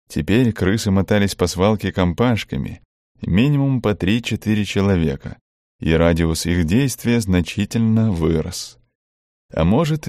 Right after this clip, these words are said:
дело в том, что за прошедший год все ближайшие окраины свалки были уже вычищены,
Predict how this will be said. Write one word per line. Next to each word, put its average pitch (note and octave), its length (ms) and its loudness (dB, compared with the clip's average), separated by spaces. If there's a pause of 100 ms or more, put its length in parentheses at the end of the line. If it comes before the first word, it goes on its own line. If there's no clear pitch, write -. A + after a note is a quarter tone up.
дело F#2 320 2
в - 60 -10
том, A#2 220 2
что F2+ 180 -4
за D#2 140 0
прошедший E2+ 580 -2
год G#2+ 340 -2 (460)
все A2 300 0
ближайшие F#2 640 0
окраины F2+ 520 2
свалки G#2+ 440 -2
были A2+ 300 2
уже F#2+ 420 0
вычищены, F#2 800 -4